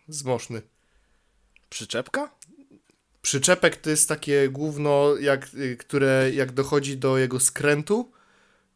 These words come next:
Speaker 1: to może powodować martwicę jądra.
Speaker 2: A, dobra, okej, już wiem, o co cho-,
Speaker 1: No, i jak ci się ten przyczepek skręca, to ci dżadża puchną.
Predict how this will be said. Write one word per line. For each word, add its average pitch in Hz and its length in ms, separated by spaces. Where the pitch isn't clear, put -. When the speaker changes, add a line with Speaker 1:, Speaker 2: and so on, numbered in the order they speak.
Speaker 1:
to 127 120
może 147 260
powodować 139 580
martwicę 139 500
jądra. 110 320
Speaker 2:
A, 214 340
dobra, 135 280
okej, 123 280
już 110 100
wiem, 104 160
o 92 40
co 87 140
cho-, 95 140
Speaker 1:
No, 127 440
i 139 100
jak 151 180
ci - 160
się 170 160
ten 165 200
przyczepek 165 520
skręca, 170 720
to 156 100
ci 170 580
dżadża 139 320
puchną. 120 460